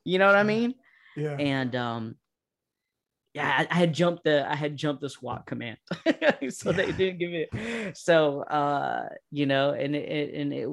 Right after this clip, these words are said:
Speaker 1: felt, uh, incredible, uh, to finally be back on the, the platform again.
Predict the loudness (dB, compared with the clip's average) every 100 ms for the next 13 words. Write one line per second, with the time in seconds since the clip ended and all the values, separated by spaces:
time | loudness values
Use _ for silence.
0 | -8 -2 0 0 -2 _ _ -6 -6 -6
1 | -8 -10 -16 _ _ -12 -10 -10 -10 -14
2 | -18 _ _ -14 -12 -12 -14 -10 -8 -8
3 | -6 -6 -6 -10 -10 -8 -8 -10 -12 -10
4 | -6 -6 -8 -8 -6 -4 -2 -2 -4